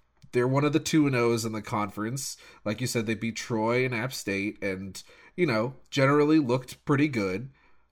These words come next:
And then the other is Texas State, who is under five hundred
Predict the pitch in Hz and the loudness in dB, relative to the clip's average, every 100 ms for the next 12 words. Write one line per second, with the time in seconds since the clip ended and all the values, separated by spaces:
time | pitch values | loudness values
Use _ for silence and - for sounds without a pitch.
0 | _ _ - _ _ - _ 175 185 190 | _ _ -20 _ _ -20 _ 2 2 2
1 | 190 233 381 359 - - 196 - 160 - | 4 4 4 0 -2 -2 -2 -2 -6 -6
2 | - 113 78 69 _ - _ _ - 170 | -2 -2 -2 -10 _ -20 _ _ -2 0
3 | 170 165 165 151 143 131 - 190 262 226 | 2 0 0 -2 -2 -2 0 2 2 2
4 | 180 135 135 123 92 85 92 | 2 2 -4 -4 -8 -10 -14